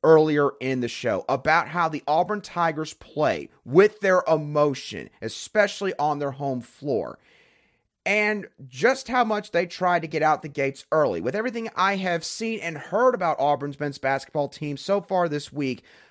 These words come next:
I think I have a pretty good analogy for this game. The Auburn Tigers playing in Neville Arena are just like Conor McGregor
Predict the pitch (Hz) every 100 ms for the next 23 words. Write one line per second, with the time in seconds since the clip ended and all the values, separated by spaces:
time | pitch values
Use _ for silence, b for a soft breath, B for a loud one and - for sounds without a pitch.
0 | b 220 285 320 370 302 262 202 - -
1 | 220 240 185 214 190 147 147 139 135 123
2 | 117 b b _ - 170 160 139 135 123
3 | - 107 69 - _ _ _ _ _ _
4 | _ _ - 180 - 202 285 370 440 415
5 | - 240 220 165 113 87 - _ _ -
6 | 196 226 247 254 226 202 208 202 196 170
7 | 175 120 90 78 _ _ _ _ _ _
8 | 185 208 208 202 - 123 214 311 - 226
9 | 240 233 214 - _ _ - - 226 285
10 | 294 247 139 151 160 101 71